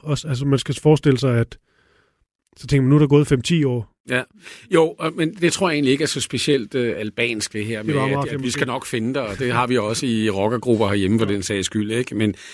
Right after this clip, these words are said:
Speaker 2: men det, der, det, der er virkelig specielt i det, er, at, at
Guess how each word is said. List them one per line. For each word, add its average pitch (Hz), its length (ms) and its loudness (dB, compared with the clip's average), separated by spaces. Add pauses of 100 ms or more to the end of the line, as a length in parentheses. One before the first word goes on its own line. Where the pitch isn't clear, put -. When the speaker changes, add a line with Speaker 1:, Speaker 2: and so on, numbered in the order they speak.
(300)
Speaker 2:
men 131 180 -4 (140)
det, 170 160 0
der, 180 160 0 (140)
det, 143 120 -2
der 180 80 -2
er 127 140 -4
virkelig 170 380 0
specielt - 540 -4 (120)
i 139 180 0
det, 160 280 -2
er, 110 340 -4 (140)
at, 107 240 -12 (560)
at 107 160 -4